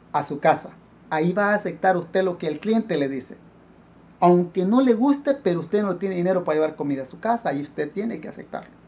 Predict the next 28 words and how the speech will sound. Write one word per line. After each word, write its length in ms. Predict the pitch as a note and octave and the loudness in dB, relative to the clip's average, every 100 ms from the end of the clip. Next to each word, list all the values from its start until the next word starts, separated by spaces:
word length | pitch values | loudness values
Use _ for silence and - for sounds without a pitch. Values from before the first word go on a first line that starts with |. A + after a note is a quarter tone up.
| - - - - - - - | -20 -20 -20 -20 -20 -20 -2
Cuando 360 | E3 D3+ C#3+ C#3+ | 2 2 2 -2
tiene 400 | - G3+ A3+ A3 | 0 4 4 4
la 180 | F3+ D3 | 2 -2
renta 500 | C3+ F3+ A3 G#3+ F#3 | -2 -2 0 0 0
del 180 | D#3 | 0
edificio 600 | C#3 B2+ - G3+ A#3 - G3+ | -2 -4 -2 0 0 0 0
de 120 | D3 | -2
su 180 | - C3+ | -2 -2
negocio 540 | B2+ E3 G#3+ - B3+ - - - - | 0 0 -2 -2 -6 -8 -20 -12 -4
y 260 | E3 E3 | -2 2
el 220 | C#3+ C3 | 0 0
dueño 340 | B2+ F3+ G#3+ F#3+ | 0 2 2 -2
está 300 | E3 - A3+ - - - - | -2 0 0 -2 -18 -20 -18
sobre 340 | - D#3+ C#3 C#3 | 0 2 4 0
usted 420 | - - A#3+ - - - - - - - | 0 4 4 4 -10 -20 -20 -16 -16 -10
diciendo 460 | D3+ D3 F3+ G3 F#3 | -10 -2 0 2 -2
que 120 | F3 | -4
le 120 | D#3 | -4
pague. 360 | D#3 F3+ F3 - - - - - - - - - - - | 0 0 0 -8 -18 -20 -20 -20 -20 -20 -20 -20 -20 -12
A 140 | - D#3 | -4 -4
lo 100 | D3 | -2
mejor 360 | D#3 D#3 E3+ | -2 2 2
esa 260 | F3 E3+ E3+ | 2 0 -2
sea 260 | - E3 E3 | -2 -2 0
otra 260 | F#3 F#3+ | 0 0
opción 400 | F3+ - G3+ F#3+ - | -2 -2 -4 -4 -4
cuando 280 | D#3+ D#3 | -6 -6
usted 300 | D3+ - E3+ | -12 -10 -10